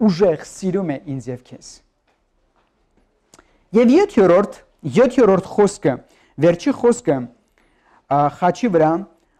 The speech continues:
ավետարան ըստ Հովաննու տասնիններորդ գլխի երեսուններորդ համարը։ Երբ Հիսուսը քացախը բերանն առավ, ասաց. «Կատարված է»։ Նա գլուխը խոնարհվեց և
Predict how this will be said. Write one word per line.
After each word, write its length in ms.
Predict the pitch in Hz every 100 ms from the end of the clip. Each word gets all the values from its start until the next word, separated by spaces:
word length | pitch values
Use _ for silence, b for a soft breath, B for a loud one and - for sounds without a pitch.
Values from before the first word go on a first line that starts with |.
| -
ավետարան 400 | 156 175 214 208
ըստ 160 | 185 175
Հովաննու 420 | 170 180 185 208
տասնիններորդ 720 | 170 170 185 196 185 175 165 151
գլխի 260 | 160 - 170
երեսուններորդ 720 | 160 156 190 175 160 165 165
համարը։ 340 | 165 147 120 - _ _ _ _ _ - -
Երբ 260 | 175 202
Հիսուսը 500 | 233 233 370 - 196 175 160 _ _ _ _ _ _
քացախը 480 | - 170 233 226 185
բերանն 400 | 151 165 165 160 147
առավ, 280 | 156 208 208 _ _ -
ասաց. 440 | 156 - 135 123 - _ _ _ _ _ _ _ _ _ _ _ _ _ _ _ _ _ _ _ _ _ 185
«Կատարված 540 | 196 220 202 170 120
է»։ 80 | - - _ _ _ _ _ _ _ -
Նա 140 | 160 156
գլուխը 400 | 151 220 - 240 233 - -
խոնարհվեց 760 | 143 156 139 131 170 196 185 - _ _ _ _ -
և 160 | 160